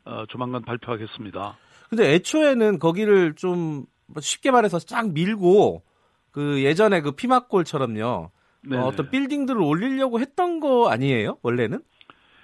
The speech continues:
Speaker 1: 어, 근데 꼭 그렇지는 않고요.
Speaker 2: 예.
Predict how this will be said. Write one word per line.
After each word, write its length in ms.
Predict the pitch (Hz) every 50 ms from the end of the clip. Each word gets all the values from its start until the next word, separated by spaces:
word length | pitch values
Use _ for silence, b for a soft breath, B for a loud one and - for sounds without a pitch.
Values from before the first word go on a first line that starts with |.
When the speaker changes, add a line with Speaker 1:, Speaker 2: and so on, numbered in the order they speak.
| b b b b
Speaker 1:
어, 540 | 151 147 147 147 147 147 147 147 143 139 131
근데 220 | - 185 202 202 185 -
꼭 220 | - 208 226 214
그렇지는 380 | - 277 262 - - - 311 214
않고요. 500 | 143 117 - 131 131 160 202 208 139 107 110
Speaker 2:
예. 340 | 131 120 110 101 92 104